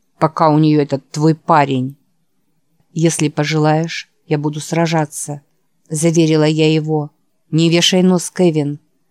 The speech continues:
Ты вот сказал мне, что хочешь её смерти. А что,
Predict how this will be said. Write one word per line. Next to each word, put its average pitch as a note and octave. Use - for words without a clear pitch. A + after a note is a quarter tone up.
Ты E3+
вот F3
сказал G#3+
мне, D#3+
что -
хочешь C#4
её F3
смерти. E3+
А F3
что, C4